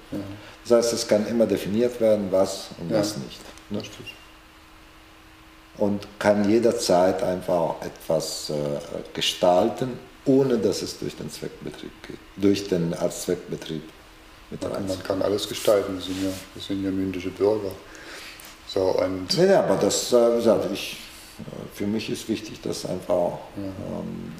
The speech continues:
Speaker 1: zu definieren.
Speaker 2: Wichtig ist eben bloß zu wissen, dass was einmal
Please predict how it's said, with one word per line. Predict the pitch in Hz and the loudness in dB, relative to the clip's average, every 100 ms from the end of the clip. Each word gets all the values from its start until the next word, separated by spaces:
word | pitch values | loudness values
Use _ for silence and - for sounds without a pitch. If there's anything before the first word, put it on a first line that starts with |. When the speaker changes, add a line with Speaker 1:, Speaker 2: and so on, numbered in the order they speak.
| - | -12
Speaker 1:
zu | 98 | -4
definieren. | 92 - 95 90 90 | -2 -2 -4 -2 -2
Speaker 2:
Wichtig | 110 113 113 | -2 -2 2
ist | |
eben | 113 110 | 2 4
bloß | 117 - - | 2 2 0
zu | 98 | 2
wissen, | 175 151 143 - - - - - | 4 4 0 -2 -16 -20 -16 -4
dass | 104 113 | 0 2
was | 110 113 - | 2 2 2
einmal | 107 110 107 101 | 2 6 4 4